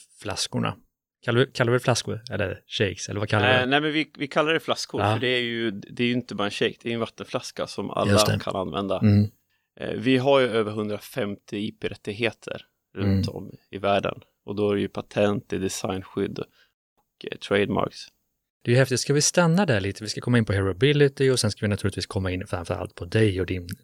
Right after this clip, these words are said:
Speaker 1: person och varför just du har lyckats med det här. Men ska vi börja lite i, i patent och att produktutveckla, skydda varumärken och sådär? Hur många sa du? Hundra?
Speaker 2: Hundrafemtio.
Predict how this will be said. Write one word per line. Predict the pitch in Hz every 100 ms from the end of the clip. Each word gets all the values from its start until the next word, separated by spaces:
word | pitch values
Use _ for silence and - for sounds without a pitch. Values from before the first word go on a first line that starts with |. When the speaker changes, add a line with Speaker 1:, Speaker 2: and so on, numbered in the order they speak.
| _
Speaker 1:
person | 98 - 113 101
och | 92
varför | 92 -
just | 90 -
du | 120
har | 110
lyckats | 101 - -
med | 104
det | 98
här. | 120
Men | 104 104 _ _ _ _ _ - - 131
ska | -
vi | 143
börja | 139 165 156 175
lite | 196 - 107
i, | 104 101 107
i |
patent | - - 104 - 110 110 98
och | 95 98
att | 90 101 - _ -
produktutveckla, | 101 113 - 98 - 98 - 101
skydda | - 107 98
varumärken | 104 98 95 95 -
och | 98
sådär? | - 98 98 _ _ _ -
Hur | 120 123
många | 139 131
sa | - 131
du? |
Hundra? | 120 127 123 117 - _ _ _ _ _ _
Speaker 2:
Hundrafemtio. | 110 104 104 - 113 104 - - 92